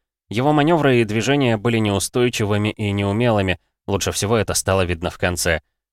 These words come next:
«Время!» Объявление Бреца совпало с исчезновением дисков.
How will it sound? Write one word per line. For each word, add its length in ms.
«Время!» 600
Объявление 580
Бреца 380
совпало 400
с 100
исчезновением 800
дисков. 420